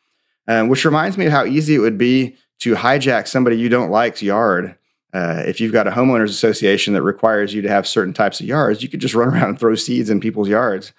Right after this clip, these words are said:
uh, and, and kinda wreck their yards. Uh, I realize I'm extremely vulnerable to, uh, seed terrorism attacks on my yard too.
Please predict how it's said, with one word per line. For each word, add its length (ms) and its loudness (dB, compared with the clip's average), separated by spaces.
uh, 40 -6
and, 440 0
and 340 -6
kinda 220 0
wreck 220 0
their 140 -6
yards. 400 -2
Uh, 260 0
I 80 2
realize 440 2
I'm 100 2
extremely 420 2
vulnerable 520 2
to, 360 -2
uh, 60 -2
seed 400 0
terrorism 480 0
attacks 380 0
on 100 -6
my 140 -2
yard 340 0
too. 320 0